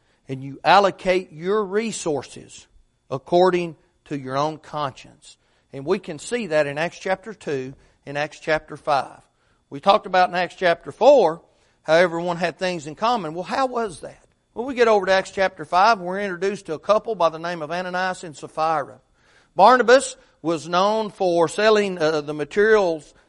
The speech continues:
that he had, the material blessings. He sold some land. He laid it at the apostles' feet and used it for those who had come from all parts of the world to become Christians. And once the, or they came for the Passover, and when the gospel was preached, they obeyed the gospel,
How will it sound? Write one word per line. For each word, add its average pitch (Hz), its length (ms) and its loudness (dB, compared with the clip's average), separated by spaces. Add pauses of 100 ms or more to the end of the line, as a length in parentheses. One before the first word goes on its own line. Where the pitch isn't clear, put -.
(120)
that 143 140 -4
he 190 160 -4
had, 190 260 4
the 185 60 -4
material 185 400 0
blessings. 196 420 -2
He 190 140 -6
sold 202 300 -2
some 151 160 -14
land. 226 440 0 (260)
He 170 120 -6
laid 180 240 4
it 175 100 -6
at 180 140 -4
the 160 80 -6
apostles' 196 500 2
feet 214 280 -4
and 175 120 -8
used 196 260 -8
it 190 120 -8
for 170 100 -8
those 190 320 2
who 170 80 -4
had 151 140 -4
come 208 260 0
from 151 180 -12
all 220 200 2
parts 226 340 0
of 208 60 -18
the 226 60 -10
world 175 440 0 (440)
to 175 200 2
become 196 460 -2
Christians. 170 720 0 (260)
And 156 200 -6
once 208 300 0
the, 170 360 -2 (380)
or 160 160 2
they 160 100 4
came 226 280 0
for 180 100 -10
the 151 80 -8
Passover, 180 600 2
and 160 80 -6
when 175 120 -8
the 160 80 -6
gospel 196 400 4
was 165 160 -6
preached, 233 320 -2
they 202 120 0
obeyed 214 360 0
the 240 80 -10
gospel, 190 520 0